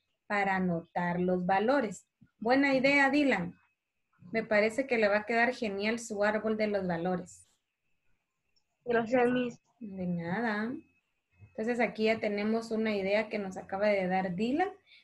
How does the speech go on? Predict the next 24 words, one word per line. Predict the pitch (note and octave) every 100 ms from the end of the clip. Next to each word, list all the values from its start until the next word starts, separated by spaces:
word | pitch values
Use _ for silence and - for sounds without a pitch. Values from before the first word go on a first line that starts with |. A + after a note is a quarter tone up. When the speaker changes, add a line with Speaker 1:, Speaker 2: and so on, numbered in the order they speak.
| _
Speaker 1:
Pueden | A3+ A#3+ C4 A3+
ustedes | - A#3 B3+ B3
pintarse. | G#3 F3+ E3+ A3+ C#4+ D4 E4+ - -
Y | -
miren, | A3+ D4+ C#4+
pueden | C4+ C#4 C#4
pintarse, | A#3 A3 A#3+ B3+ C4+ C4+ C4+ _ _ _ _ _ _ - - -
quien | B3 A3 G#3+
tenga | B3 B3+ C4+
verde | B3+ B3+ B3+ B3+
claro | C4 C4
y | C4
verde | B3 B3 B3+
oscuro, | B3+ - F4+ G4+ F4+ - _ _ _ _ _ -
puede | A3+ A#3 A#3+
hacer | G#3 - A3 G#3+
tres | C4 C#4
manitas | C#4 C4+ C#4 C#4 C#4 C4+
de | A#3 A3+
una | B3 C4
vez | C4 C4
con | - A3+
verde | A3+ A#3+ B3
oscuro | B3 D#4+ G4